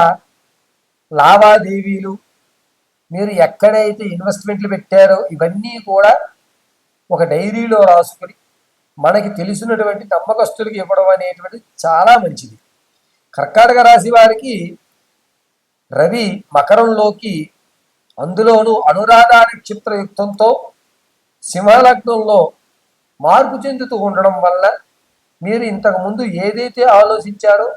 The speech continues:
ఆ ఆలోచన మొత్తం కోల్పోతారు. ఇది మీ ఆలోచన కాదు, నువ్వు ఇలా ఆలోచించవు, నువ్వెందుకు ఇబ్బంది పడుతున్నటువంటి ఆలోచన చేస్తున్నావు అని మిమ్మల్ని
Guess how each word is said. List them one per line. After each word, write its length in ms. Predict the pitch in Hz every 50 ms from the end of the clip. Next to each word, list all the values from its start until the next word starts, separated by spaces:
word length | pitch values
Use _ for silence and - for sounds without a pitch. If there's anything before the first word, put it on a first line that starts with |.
| - _ _ _ _ _ _ _ - 170
ఆ 20 | 202 - - 147 165
ఆలోచన 380 | 190 220 240 254 247 208 240 254 233 202
మొత్తం 260 | 185 180 _ - 233 233 226 220
కోల్పోతారు. 580 | 202 190 185 196 185 170 - 156 143 131 123 - _ _ _ _ _ _ _ _ _ _ _ _ _ _ _ - 170
ఇది 120 | 175 220 226 233
మీ 60 | 220 208 190 165 165
ఆలోచన 320 | 180 208 226 226 220 220 226 214 208
కాదు, 240 | 196 196 202 202 214 - - _ _ _ -
నువ్వు 140 | 175 180 190 190
ఇలా 120 | 185 185 170 165 170 185
ఆలోచించవు, 640 | 202 208 - 175 196 214 214 180 202 202 202 214 226 - - _ _ _ _ _ -
నువ్వెందుకు 520 | 170 180 175 175 185 196 196 233 233 254 208 170 - - - _ _ _ _ _ _ -
ఇబ్బంది 380 | 160 147 143 175 202 208 240 247 233
పడుతున్నటువంటి 600 | 220 214 - 233 214 220 220 220 220 208 - - 165 165
ఆలోచన 300 | 175 196 208 208 208 208 214 208 196
చేస్తున్నావు 560 | 196 185 - _ - 185 185 196 196 196 - - - - _ - 180
అని 200 | 202 214 202 170 170 170 170 - _ _ _ _ _ 165
మిమ్మల్ని 540 | 175 185 190 190 190 190 190 196 202 185